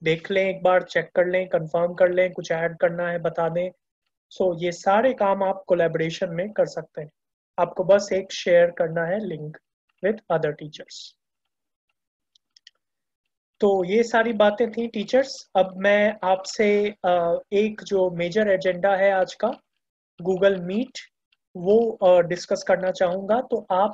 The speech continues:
अ, Google Meet generate, अ, discuss करने के पहले मैं आपसे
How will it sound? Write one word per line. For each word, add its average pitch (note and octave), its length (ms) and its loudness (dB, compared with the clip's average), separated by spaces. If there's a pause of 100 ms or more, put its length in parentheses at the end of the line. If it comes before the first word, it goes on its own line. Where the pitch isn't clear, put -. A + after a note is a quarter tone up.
(160)
अ, G3+ 360 2 (420)
Google F#3 320 -2
Meet G#3 200 -2
generate, G3 560 -2
अ, F#3 60 -2
discuss F3+ 440 -6
करने G3 220 -2
के G#3 100 -8
पहले F3+ 360 0 (840)
मैं G3 120 4
आपसे F#3+ 420 2